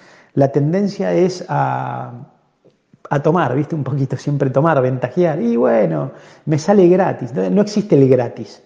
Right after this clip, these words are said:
en la cultura ayurveda. O sea, en la cultura védica gratis no existe. Siempre hay que reciprocar de alguna manera. Si uno no reciproca, no se cierra el círculo, ¿no? Y no,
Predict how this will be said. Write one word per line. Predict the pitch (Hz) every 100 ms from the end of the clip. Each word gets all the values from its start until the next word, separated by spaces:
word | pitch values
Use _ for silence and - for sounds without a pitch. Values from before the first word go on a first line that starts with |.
| _
en | 139
la | 135
cultura | 123 127 123
ayurveda. | 113 123 117 110
O | 110
sea, | 131 131 - - - - - _
en | 131
la | 123
cultura | 139 202 -
védica | 185 202 185
gratis | 139 175 190 190 135
no |
existe. | 139 - 120 113
Siempre | - - 208 208 196
hay |
que | 160
reciprocar | 135 127 - 127 127 165 196 165
de | 131
alguna | 131 127 139
manera. | 127 123 113 107 - - -
Si | - -
uno | 190 185
no | 165
reciproca, | 180 160 - 139 175 190 160
no | 135 156
se | 143
cierra | 143 170 151
el | 139
círculo, | - - 123 - 117 107
¿no? | 113 165 -
Y | 139
no, | 127 151 156